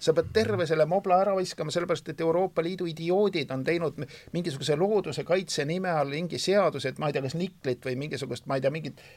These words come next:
elemente ei tohi panna kontaktidesse.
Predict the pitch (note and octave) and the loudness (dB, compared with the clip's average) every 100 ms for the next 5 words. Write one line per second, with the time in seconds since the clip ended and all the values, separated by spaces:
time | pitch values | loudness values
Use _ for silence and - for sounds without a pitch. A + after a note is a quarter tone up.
0 | - D#3+ F#3 D3 C3 B2 C3 B2 D#3 C#3+ | 2 6 8 6 2 0 -2 0 0 2
1 | D#3 D#3 A#2+ B2+ - F3+ - B2 G#2+ - | 2 2 0 0 2 0 -2 -8 -6 -8
2 | - | -8